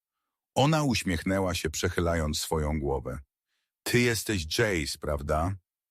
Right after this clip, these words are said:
Z obok. „Tak, a ty jesteś Lily”. Ona skinęła głową. Trochę koloru wstało w jej policzkach.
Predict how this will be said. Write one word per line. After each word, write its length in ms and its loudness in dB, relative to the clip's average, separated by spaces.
Z 180 -2
obok. 480 0
„Tak, 480 2
a 120 2
ty 140 2
jesteś 560 0
Lily”. 480 0
Ona 260 6
skinęła 480 0
głową. 460 -4
Trochę 320 4
koloru 420 4
wstało 420 0
w 40 -4
jej 180 0
policzkach. 760 -4